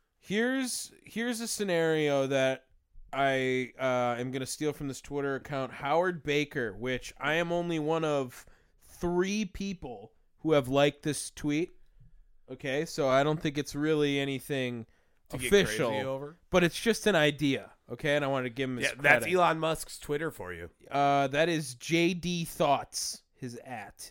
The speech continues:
Speaker 1: if you wanna go after it. Uh, J spelled Blue Jay, D spelled like D's nuts, and thoughts, <laughs> uh,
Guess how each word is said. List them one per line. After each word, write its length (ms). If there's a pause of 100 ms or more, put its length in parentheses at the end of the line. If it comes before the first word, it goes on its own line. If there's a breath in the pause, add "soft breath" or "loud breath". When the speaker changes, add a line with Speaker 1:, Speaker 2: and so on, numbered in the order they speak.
Speaker 1:
if 160
you 80
wanna 200
go 260
after 420
it. 240 (500)
Uh, 200
J 460
spelled 440 (140)
Blue 200
Jay, 480 (100)
D 360
spelled 360
like 180 (180)
D's 420
nuts, 500 (300)
and 240
thoughts, 540 (140)
<laughs> 680
uh, 440